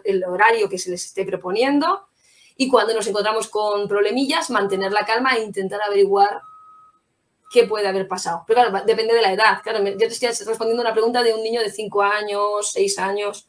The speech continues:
¿vale? También otra cosa, el ejercicio físico moderado y estar en los exteriores es muy positivo para dormir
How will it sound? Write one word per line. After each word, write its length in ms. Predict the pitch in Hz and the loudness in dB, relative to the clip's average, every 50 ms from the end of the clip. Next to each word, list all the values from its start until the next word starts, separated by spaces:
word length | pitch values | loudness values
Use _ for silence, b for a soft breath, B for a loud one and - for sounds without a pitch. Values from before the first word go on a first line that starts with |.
| _ _ _ | _ _ _
¿vale? 340 | - - 214 254 392 427 - B B B B B B B B B | 0 2 2 2 2 -2 -6 B B B B B B B B B
También 300 | - 214 233 254 254 240 | 0 2 6 6 6 6
otra 180 | 233 226 233 226 | 6 2 4 2
cosa, 240 | 226 226 - 214 | 2 2 4 4
el 80 | 185 196 | 4 4
ejercicio 420 | 196 196 196 - - - - 233 | 4 2 -2 -6 -4 -2 -2 -2
físico 960 | - 254 269 294 277 - - 277 269 - 269 262 262 262 262 277 277 269 - _ _ _ _ | 0 2 2 2 2 2 0 0 -2 0 2 4 4 6 4 4 2 -4 -12 _ _ _ _
moderado 760 | 202 202 202 202 196 196 208 220 226 226 220 214 214 - - | -2 0 2 4 4 4 6 6 6 4 4 0 -4 -4 -4
y 100 | 208 202 | -2 -2
estar 240 | 190 190 - 190 220 | -2 -2 -4 -6 -6
en 100 | 220 208 | -4 -4
los 140 | 196 190 - | -6 -6 -4
exteriores 680 | 196 - - 185 190 226 240 240 240 262 294 277 - - | -6 -4 -4 -2 0 2 2 2 2 0 0 -2 -6 -8
es 240 | 202 196 - - _ _ | -12 -14 -14 -14 _ _
muy 500 | 208 208 214 220 233 247 254 247 240 240 | -18 -16 -14 -8 -2 0 2 2 0 0
positivo 420 | - 208 196 190 185 214 208 202 | -6 -8 -8 -6 -4 -2 -2 0
para 180 | 190 190 190 185 | 0 0 0 0
dormir 360 | 185 180 180 180 175 170 | -2 -4 -4 -6 -6 -8